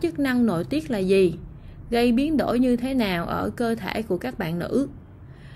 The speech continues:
Các tế bào nang trứng sẽ tiết ra hormone sinh dục nữ là estrogen, gây nên những biến đổi cơ thể nữ ở tuổi dậy thì như lớn nhanh, da trở nên mịn màng, xuất hiện mụn trứng cá,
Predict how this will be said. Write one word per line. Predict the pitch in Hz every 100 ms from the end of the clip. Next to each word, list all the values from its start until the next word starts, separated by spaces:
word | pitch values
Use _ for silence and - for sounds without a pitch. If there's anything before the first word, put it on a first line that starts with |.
| - - - -
Các | 269 320
tế | 277 302
bào | 247 208 190
nang | 214 233 226
trứng | 247 277 339
sẽ | - 185
tiết | 262 294
ra | 269
hormone | 240 277 - 247 240
sinh | 233 240 220
dục | 185 190
nữ | 185 208
là | 240 226
estrogen, | 269 254 - 226 220 233 226 214 190
gây | 214 226
nên | 220 226 220
những | 196 185
biến | 226 285
đổi | 226 208
cơ | 226 233
thể | 226 208 208
nữ | 196 190
ở | - 220
tuổi | 175 214
dậy | 202 180
thì | 180 196 185 175
như | 190 226 247 226 - - - - - -
lớn | 233 294 311
nhanh, | 269 254 220 - -
da | 233 233
trở | 226 208
nên | 247 240
mịn | 196 160 190
màng, | 180 180 175 - - - -
xuất | - 311 311
hiện | 208 190
mụn | 190 -
trứng | 233 240
cá, | 240 226 240 302